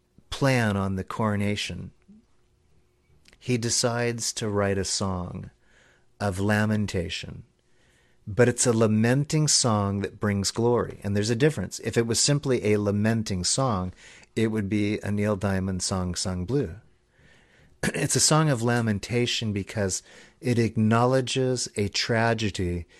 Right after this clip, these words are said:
but it looks to highlight the quality of the men's lives. As we went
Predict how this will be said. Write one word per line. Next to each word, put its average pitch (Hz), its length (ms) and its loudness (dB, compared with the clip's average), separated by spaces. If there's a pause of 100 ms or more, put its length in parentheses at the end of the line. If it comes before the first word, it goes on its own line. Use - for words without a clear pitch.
(260)
but 113 200 4
it - 220 0
looks 110 560 2
to - 140 -8
highlight 101 1040 -2 (1200)
the 104 100 -4
quality 107 840 4 (600)
of 98 140 -2
the 98 80 2
men's 90 340 0
lives. 95 760 -2 (2750)
As 117 280 0
we 120 240 4
went 131 420 2